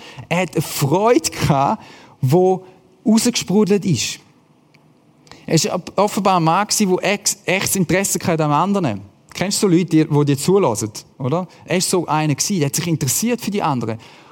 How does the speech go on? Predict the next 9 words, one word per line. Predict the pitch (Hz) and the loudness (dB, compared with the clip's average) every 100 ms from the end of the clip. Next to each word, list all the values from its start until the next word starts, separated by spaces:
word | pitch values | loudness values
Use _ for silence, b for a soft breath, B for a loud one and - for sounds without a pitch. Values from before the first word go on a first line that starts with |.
| B | B
und | 147 143 | 0 2
hat | 170 - | 0 -2
richtig | 151 190 - - 175 | -2 -2 -4 -8 -6
eine | - | -8
Freude | - 151 185 - | -4 -2 0 -2
gehabt, | 190 170 | -2 0
Neues | 160 170 180 - | 2 0 0 0
zu | 151 | -2
entdecken. | 139 170 - 160 107 | 0 -2 -2 -4 -6